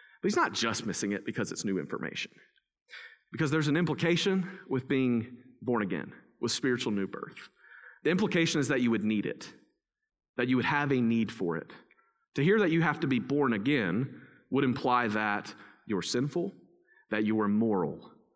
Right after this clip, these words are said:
that you need a fresh start, so to speak. Why would that apply to him?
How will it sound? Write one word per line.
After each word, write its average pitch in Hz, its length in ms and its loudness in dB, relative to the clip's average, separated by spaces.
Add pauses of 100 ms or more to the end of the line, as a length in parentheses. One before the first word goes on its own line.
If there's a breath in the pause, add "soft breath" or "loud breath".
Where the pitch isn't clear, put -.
(140)
that 110 100 0
you 110 120 2
need 120 160 2
a 107 80 2
fresh 127 580 0 (200 loud breath)
start, 104 520 0
so 110 200 0
to 95 80 0
speak. - 520 -4 (1120)
Why 110 180 0
would 180 180 2
that 170 140 0
apply 120 360 -4
to - 80 -10
him? - 140 -14